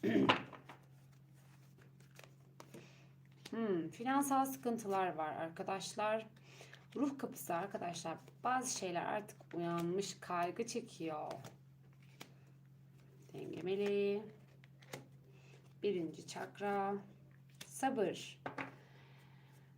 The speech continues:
Sabrettiği konular arkadaşlar var bu kişinin. Belli ki kaygı çekiyor şu an. Neden kaygı çekiyor? Çünkü ruhsal olarak birbirinizi tamamladığınız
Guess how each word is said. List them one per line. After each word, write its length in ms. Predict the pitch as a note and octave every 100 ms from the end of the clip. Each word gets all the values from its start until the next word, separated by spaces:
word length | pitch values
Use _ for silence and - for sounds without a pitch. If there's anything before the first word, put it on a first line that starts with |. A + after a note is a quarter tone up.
| -
Sabrettiği 680 | - D#4 E4 E4 - D#4 D#4
konular 460 | D4 D4 C#4+ D4
arkadaşlar 800 | C4 C4 C4+ C4 B3+ - A#3 A3
var 340 | G3 F#3+ G3+ G3
bu 80 |
kişinin. 560 | G3+ - - G#3 G#3 G#3
Belli 280 | G#3+ A3 A3
ki 180 | - -
kaygı 420 | G3 F#3 F#3+ C4+
çekiyor 440 | D4 - B3 A3+
şu 240 | G#3+ - F#3
an. 280 | F3 F#3
Neden 380 | F#3+ G3+ A#3 C#4+
kaygı 600 | - A#3 F#3+ E3+ E3 E3
çekiyor? 480 | - E3+ E3 F3+ B3
Çünkü 280 | - D#4+ B3
ruhsal 560 | G#3 G#3+ - C4+ C#4 C4 - - -
olarak 560 | - A3+ A3+ G#3+ A3 -
birbirinizi 520 | A#3+ A#3+ A#3 A3 B3+
tamamladığınız 1040 | A3+ G#3+ G#3 G3+ G3 G3 G3+ G3 G3 -